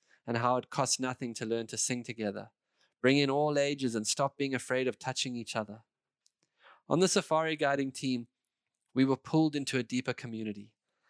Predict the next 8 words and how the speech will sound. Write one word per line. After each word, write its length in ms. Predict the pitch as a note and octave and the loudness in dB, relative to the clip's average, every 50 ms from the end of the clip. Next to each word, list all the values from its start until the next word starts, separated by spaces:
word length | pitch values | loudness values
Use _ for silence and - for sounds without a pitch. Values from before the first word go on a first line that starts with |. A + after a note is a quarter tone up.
| _ _ | _ _
Lions 640 | - G#2+ A#2+ B2+ C3 C3+ C3 B2+ A#2 A2 G#2 F#2+ G2+ | 2 4 4 4 4 2 2 0 0 -2 -4 -6 -8
and 160 | G2+ F#2 F#2 | -12 -14 -12
leopards 520 | G2+ G#2 A#2+ A#2+ A#2+ - - B2 A2 G2+ - | -4 0 0 0 0 0 -2 -4 -4 -4 -6
and 160 | - F#2 - _ - | -8 -10 -14 _ -8
crusty 460 | - - C#3+ C3 - - - B2+ B2 | -2 0 0 2 2 0 0 0 0
old 220 | A#2+ A#2 A#2 A2 | 0 0 -2 -2
buffalo 420 | - A#2 A#2 A#2 - B2 A2 G#2+ G#2 | -2 -4 -4 -2 -2 0 0 0 0
bulls 520 | G#2 A2+ A2 A2 G#2 G2 F#2+ - - - | 0 -2 -2 0 -2 -2 -4 -6 -10 -14